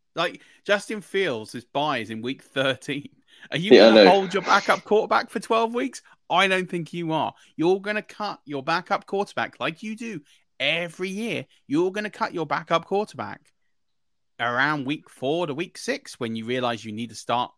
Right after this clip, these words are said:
Speaker 1: using your bye week benches. And then all of a sudden, you've missed the opportunity to get someone like Jerome Ford for free, or a Sean Tucker for free, or a Gus Edwards for free, or whoever it is that you're looking to target. Stack your bench with running backs.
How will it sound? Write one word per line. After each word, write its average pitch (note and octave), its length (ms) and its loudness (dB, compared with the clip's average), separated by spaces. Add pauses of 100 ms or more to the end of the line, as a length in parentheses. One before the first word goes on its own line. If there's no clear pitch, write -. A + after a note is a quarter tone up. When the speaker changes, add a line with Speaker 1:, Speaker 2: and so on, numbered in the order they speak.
(160)
Speaker 1:
using A#2+ 320 -10
your A2+ 100 -8
bye C3+ 240 -2
week F3+ 200 -8
benches. A#3 460 -8 (600)
And C3 180 -2
then C3 120 -4
all D3+ 120 -6
of C3 80 -10
a B2+ 40 -10
sudden, B2+ 220 -6
you've G#2+ 120 -14
missed C3+ 200 -6
the B2+ 60 -8
opportunity F2 360 -12
to - 60 -16
get - 140 -6
someone A2+ 200 -8
like G2+ 140 -6
Jerome G#2 300 -6
Ford G2+ 220 -12
for F#2+ 140 -20
free, G#2 440 -10
or C#3 360 0
a C3 60 -14
Sean A2+ 320 -8
Tucker A2+ 280 -10
for - 140 -20
free, - 360 -16 (480)
or C3+ 400 4
a A2+ 40 -10
Gus B2+ 320 0
Edwards A2 340 -4
for - 80 -20
free, F2+ 280 -10
or D3+ 200 0
whoever D#3+ 440 -2
it - 80 -10
is C3 140 -6
that A#2+ 100 -16
you're A#2+ 140 -10
looking B2 300 -10
to A2 80 -12
target. A2+ 420 -2
Stack E3+ 400 -4
your G3+ 60 -8
bench D3 340 -2
with C3 120 -16
running A#2+ 260 -6
backs. A2+ 280 -4